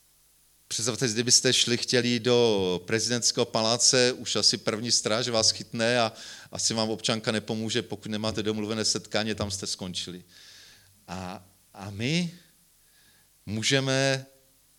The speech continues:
a jsme pozváni jít do té nejvnitřnější komnaty a být v tom kroužku přátel Pána Ježíše Krista.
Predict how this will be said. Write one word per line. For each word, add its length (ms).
a 80
jsme 180
pozváni 540
jít 80
do 140
té 160
nejvnitřnější 680
komnaty 640
a 80
být 380
v 80
tom 180
kroužku 600
přátel 680
Pána 260
Ježíše 380
Krista. 520